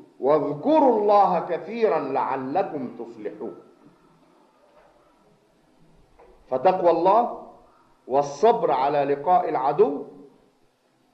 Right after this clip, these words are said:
والثبات وذكر الله عز وجل كل هذه من وسائل النصر عند المسلمين.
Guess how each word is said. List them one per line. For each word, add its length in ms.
والثبات 920
وذكر 480
الله 440
عز 240
وجل 580
كل 240
هذه 840
من 260
وسائل 720
النصر 600
عند 240
المسلمين. 760